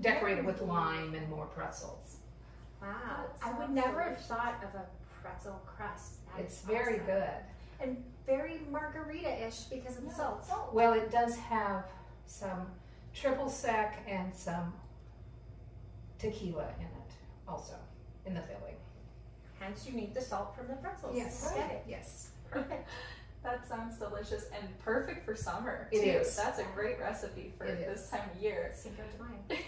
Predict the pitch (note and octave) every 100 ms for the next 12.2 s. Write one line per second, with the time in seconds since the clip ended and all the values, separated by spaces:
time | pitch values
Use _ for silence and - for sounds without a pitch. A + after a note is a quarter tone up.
0 | F#4 D4 C#4 B3+ B3 C4+ - A3 G3 -
1 | - - - A3 A#3 - - - - -
2 | C#4 C4 - D4+ - D4+ C4+ - - -
3 | - - - - - - - - - -
4 | A#3+ - - C4 C4 - B3 G#4 G4+ F#4+
5 | C#4+ A#3 G3 A#3+ C#4+ G#3 G3+ G#3+ - -
6 | - - - - A#3 A3 - - - G3+
7 | F#3+ F#3 F#3+ A#3 - - A3 G#3 G3+ -
8 | D4 C#4 G3+ E3 E3 A3+ C4 - G3+ A3
9 | C#4 G#3+ A3+ G3 G#3+ A#3 A3 - F3+ F3
10 | E3+ - - E3+ E3 - - B3 A3+ G#3+
11 | - - G3 F#3+ G3 F3+ E3+ E3 F3+ -
12 | F#3+